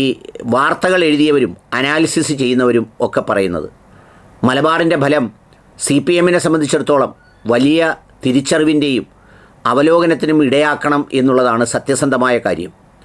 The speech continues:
ഇല്ലെങ്കിൽ പാർട്ടിയെ കാത്തിരിക്കുന്ന വലിയൊരു അഗാധമായ ദുരന്തമുണ്ട്. അത് അതിൻ്റെ അടിവാരം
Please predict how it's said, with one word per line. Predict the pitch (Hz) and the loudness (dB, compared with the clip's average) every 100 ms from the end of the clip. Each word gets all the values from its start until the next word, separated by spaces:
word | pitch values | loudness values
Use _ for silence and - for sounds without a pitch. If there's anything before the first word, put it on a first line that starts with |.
| - - - 117 | -20 -20 -6 0
ഇല്ലെങ്കിൽ | 135 139 156 151 - - | 0 2 0 -2 -6 -4
പാർട്ടിയെ | 127 139 - 165 156 | -2 -2 -2 -2 0
കാത്തിരിക്കുന്ന | 135 131 143 131 131 113 - _ - - - 104 | -2 -2 -2 -2 -2 -2 -4 _ -20 -20 -8 0
വലിയൊരു | 113 127 135 127 | 2 2 2 2
അഗാധമായ | 113 127 139 135 139 135 | 0 0 0 0 0 2
ദുരന്തമുണ്ട്. | 120 107 117 92 73 - _ - - - - 104 | 2 2 0 0 -4 -14 _ -20 -20 -20 -10 -4
അത് | 110 127 123 - _ - - - | 0 0 0 -6 _ -20 -20 -6
അതിൻ്റെ | 110 123 131 123 | 0 2 2 2
അടിവാരം | 110 127 147 147 147 | 0 0 0 2 0